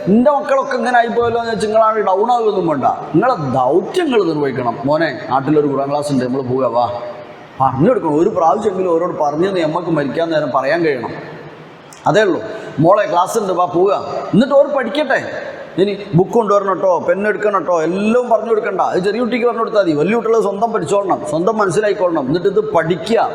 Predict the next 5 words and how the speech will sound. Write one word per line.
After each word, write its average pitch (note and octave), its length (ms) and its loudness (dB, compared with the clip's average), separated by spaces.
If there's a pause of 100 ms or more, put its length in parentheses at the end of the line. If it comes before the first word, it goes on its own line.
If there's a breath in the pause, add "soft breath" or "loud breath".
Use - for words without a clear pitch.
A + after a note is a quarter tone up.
(120)
പ്രിപ്പയർ A#3 440 0
ചെയ്യുക. D#3 760 0
അങ്ങനെ A#3 380 0
പ്രിപ്പറേഷൻ B3 880 0
നടത്തി G#3+ 680 0